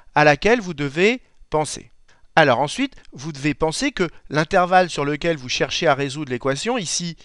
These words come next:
qui était R, c'est l'intervalle le plus grand possible, il faut chercher à le réduire. Et ici, on avait vu que, comme ce nombre ici, cos x, il est compris entre moins un et un, eh bien, ici, x, il doit également être compris entre moins un et un, et même entre zéro et un.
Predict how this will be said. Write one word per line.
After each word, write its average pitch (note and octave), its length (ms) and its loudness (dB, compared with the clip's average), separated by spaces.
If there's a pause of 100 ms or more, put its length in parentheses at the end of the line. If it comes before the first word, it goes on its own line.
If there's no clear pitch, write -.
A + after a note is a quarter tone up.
(140)
qui B2 100 -8
était - 240 -4 (180)
R, D3+ 80 0
c'est - 140 -6
l'intervalle C#3 520 0
le B2 120 -2
plus C#3+ 200 -8
grand B2 220 -4
possible, A#3 400 -4 (260)
il D3 80 -10
faut D3+ 140 -8
chercher - 480 -2 (320)
à E3 100 6
le F3+ 140 4
réduire. E3+ 400 -2 (260)
Et A#2+ 100 -4
ici, C3 260 -4
on G#3+ 100 -2
avait D3+ 240 2
vu D#3+ 220 -10
que, C#3 240 -2 (340)
comme D#3+ 220 2
ce - 160 -2
nombre F3 260 -2
ici, D3 220 -8
cos - 300 -4
x, - 200 -10 (240)
il C#3 160 -6
est D3 60 -2
compris D3+ 320 -8
entre C#3+ 240 -6
moins C3 300 -2
un A#2+ 100 0
et B2+ 80 0
un, G#3+ 180 2 (280)
eh D3 100 -4
bien, D3 320 -2 (180)
ici, C#3 340 -6
x, - 380 -8
il D3+ 60 -10
doit C#3+ 260 0
également E3+ 480 2
être D3+ 160 -2
compris G3+ 380 -6
entre F#3 420 0 (300)
moins D3 360 -2
un A3+ 200 4 (340)
et G3 160 4
un, D#3+ 160 0 (260)
et C3 140 -4
même D#3+ 260 4
entre D#3+ 320 -2
zéro F#3 360 0
et D#3+ 60 0
un. C#3 140 -4